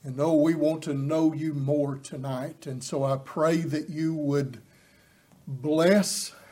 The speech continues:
bless the preaching and the exposition of your word. I ask you, Holy Spirit, that you would illuminate our hearts and minds and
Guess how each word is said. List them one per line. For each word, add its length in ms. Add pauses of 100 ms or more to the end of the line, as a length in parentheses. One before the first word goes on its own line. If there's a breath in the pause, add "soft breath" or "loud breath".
(2750 loud breath)
bless 380
the 160
preaching 840
and 160
the 160
exposition 800
of 160
your 180
word. 440
I 160 (480 soft breath)
ask 400
you, 180
Holy 340
Spirit, 600
that 160
you 160
would 140
illuminate 760
our 220
hearts 480
and 180
minds 560
and 220